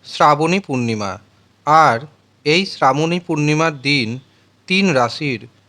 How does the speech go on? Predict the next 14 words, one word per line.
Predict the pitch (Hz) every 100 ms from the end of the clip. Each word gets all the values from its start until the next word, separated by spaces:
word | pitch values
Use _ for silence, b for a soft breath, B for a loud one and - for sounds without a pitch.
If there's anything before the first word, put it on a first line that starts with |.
| _ -
বাম্পার | 107 143 185 190 202 208
অর্থপ্রাপ্তি | 127 131 - 165 170 160 156 165
যোগ | 151 160 175 _ _ _ -
তৈরি | 147 127 107
হচ্ছে। | 110 - 107 95 104 92 _ _ 139
নমস্কার, | 135 143 156 - 170 180 196 _ _ -
আমি | 143 165
জ্যোতিষী | 120 135 143 143 156 160 160 _ _ -
এডি | 156 170
শাস্ত্রী। | 151 135 - - 113 98 - b b _ 131
মডার্ন | 135 151 185 196
সায়েন্টিফিক | 202 196 190 185 190
অ্যাস্ট্রোলজিতে | 170 131 - 165 160 156 160
আপনাদের | 143 - 131 123 127